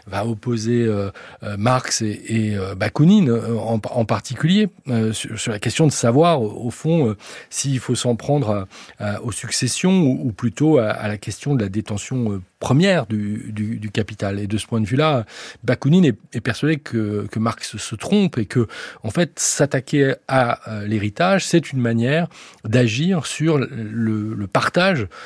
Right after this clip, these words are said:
euh, de la propriété des, des biens de production, contrairement à, à ce que, euh, prétend, euh, Marx. Ça, c'est un débat qui est peut-être le, le plus connu de tous,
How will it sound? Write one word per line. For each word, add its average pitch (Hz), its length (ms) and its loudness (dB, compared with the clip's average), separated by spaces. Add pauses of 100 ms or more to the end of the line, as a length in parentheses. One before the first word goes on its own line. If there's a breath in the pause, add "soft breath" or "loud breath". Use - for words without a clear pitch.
(160 loud breath)
euh, 110 420 -6
de 110 160 2
la 123 100 2
propriété 113 560 0
des, 110 320 -2
des 104 140 -2
biens 110 180 2
de 107 60 2
production, 107 560 -4
contrairement 110 580 -2
à, 98 80 -6 (340 loud breath)
à 92 120 -8
ce - 100 -8
que, - 160 -8
euh, 104 240 -4
prétend, 117 460 2 (340 loud breath)
euh, 104 140 -10
Marx. 110 340 2
Ça, 165 140 4
c'est 156 180 2
un 139 120 6
débat 139 320 4
qui - 100 -10
est - 20 -12
peut-être 117 320 -2
le, 107 140 0 (240 loud breath)
le 110 80 0
plus 117 180 0
connu 131 400 4
de 123 120 2
tous, 233 440 4